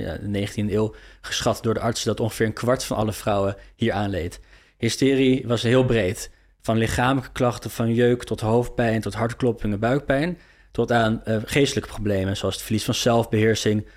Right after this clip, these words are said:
of angsten. Het werd allemaal aan de baarmoeder toegewezen. Eh, dat, die, eh, theorie, die dateert nog uit de tijd van Hippo-, Hippocrates.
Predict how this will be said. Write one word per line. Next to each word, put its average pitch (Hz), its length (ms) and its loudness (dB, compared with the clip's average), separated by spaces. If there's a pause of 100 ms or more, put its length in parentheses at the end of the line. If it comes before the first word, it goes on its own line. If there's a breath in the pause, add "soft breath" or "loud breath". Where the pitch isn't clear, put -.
(140 soft breath)
of - 140 -4
angsten. 117 380 0
Het - 360 -14
werd 110 140 -2
allemaal 127 280 2
aan 110 120 0
de 107 80 0
baarmoeder 98 500 -2
toegewezen. 80 640 -8 (840)
Eh, 117 200 -2
dat, 117 360 0 (420 soft breath)
die, 127 480 2
eh, 117 220 2
theorie, 123 680 2 (220)
die 120 120 0
dateert 123 280 4
nog 120 120 0
uit 113 100 2
de 113 80 -4
tijd 110 200 0
van 110 100 -2
Hippo-, 110 260 0
Hippocrates. 131 840 -2